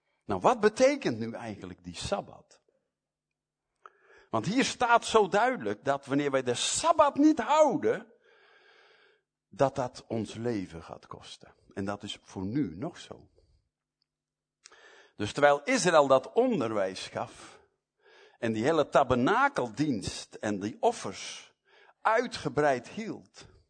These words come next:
om ons te onderwijzen wat er gebeurt op Golgotha, dat dat allemaal te maken heeft met wat er daar gebeurde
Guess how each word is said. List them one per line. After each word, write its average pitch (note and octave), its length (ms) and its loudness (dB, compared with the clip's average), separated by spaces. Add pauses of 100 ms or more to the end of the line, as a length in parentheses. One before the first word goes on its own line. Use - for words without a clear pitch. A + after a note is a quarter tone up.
(1160)
om E3 200 2
ons A#3+ 320 0
te G#3+ 80 0
onderwijzen G3 1040 0 (1600)
wat G#3+ 340 2
er F3+ 100 2
gebeurt A#3+ 600 2
op - 120 -14
Golgotha, C#3+ 840 0 (920)
dat D#3+ 140 4
dat E3 160 4
allemaal D4 520 8
te - 140 -2
maken B3+ 480 0
heeft B2+ 360 -6
met D3+ 200 -2
wat G#3 200 2
er F3 100 2
daar G3 240 4
gebeurde D#3+ 840 0